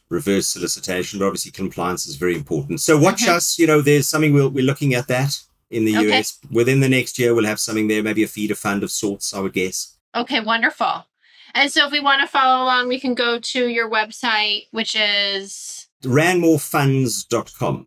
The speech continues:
Speaker 2: And can we get on a distribution list there?
Speaker 1: Yeah, with pleasure. Please
Speaker 2: Okay.
Speaker 1: do. You know,
Speaker 2: Okay,
Speaker 1: and we encourage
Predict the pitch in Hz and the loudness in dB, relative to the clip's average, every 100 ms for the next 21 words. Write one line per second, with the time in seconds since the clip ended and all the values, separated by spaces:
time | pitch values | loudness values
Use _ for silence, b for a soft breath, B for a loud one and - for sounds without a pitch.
0 | _ 233 226 254 233 233 220 208 202 214 | _ -8 -4 -2 0 0 2 0 -2 -6
1 | 220 202 208 220 214 220 - 226 190 302 | -6 -4 -4 -4 -4 -4 -2 2 4 4
2 | 302 123 - 202 247 - 143 170 220 233 | 2 0 2 2 2 0 -2 -2 -2 0
3 | - 185 143 _ _ _ - 135 135 160 | 0 0 -4 _ _ _ -4 0 2 2
4 | - 147 156 151 143 151 | 2 2 4 4 4 4